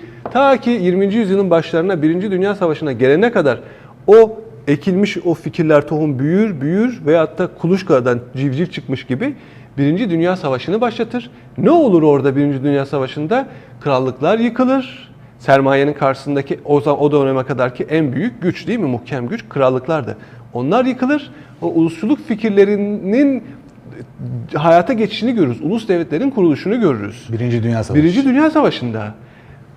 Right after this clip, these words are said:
Speaker 1: Bu, bu da bir paradigma değişimidir ama mikro ölçekte şeyle kıyasladığımız
Speaker 2: Tabii.
Speaker 1: zaman endüstri devrimiyle. Ve zaman ilerler. İkinci Dünya Savaşı'na geldiğimiz zaman o ulus devlet yapıları dönüşür. O demokrasilerin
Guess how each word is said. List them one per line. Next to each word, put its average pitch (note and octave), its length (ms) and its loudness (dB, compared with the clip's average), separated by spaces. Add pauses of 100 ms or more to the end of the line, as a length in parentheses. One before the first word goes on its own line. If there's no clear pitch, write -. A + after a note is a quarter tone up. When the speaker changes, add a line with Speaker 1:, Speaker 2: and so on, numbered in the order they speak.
Speaker 1:
Bu, D#3+ 180 -2 (200)
bu C4 100 2
da F#4 100 6
bir D4 60 0
paradigma C3+ 500 0
değişimidir A#2 460 -4
ama C4 320 -2 (160)
mikro F#3+ 340 2
ölçekte A#2 460 -2 (220)
şeyle B2+ 320 0
kıyasladığımız A#2+ 580 -2
Speaker 2:
Tabii. B2 100 -4
Speaker 1:
zaman A2+ 180 -4
endüstri B2 300 -4
devrimiyle. A2 440 -4 (460)
Ve G3+ 140 4
zaman F3+ 340 0
ilerler. C3+ 720 -2
İkinci D3 260 -6
Dünya F3+ 240 -4
Savaşı'na F3+ 380 -8
geldiğimiz F3 500 0
zaman A3 300 -6 (400)
o F3 100 4
ulus F3+ 440 0 (300)
devlet D#3 500 2
yapıları C#3 640 2 (400)
dönüşür. E3 760 0 (400)
O D3 180 0
demokrasilerin D#3 1200 2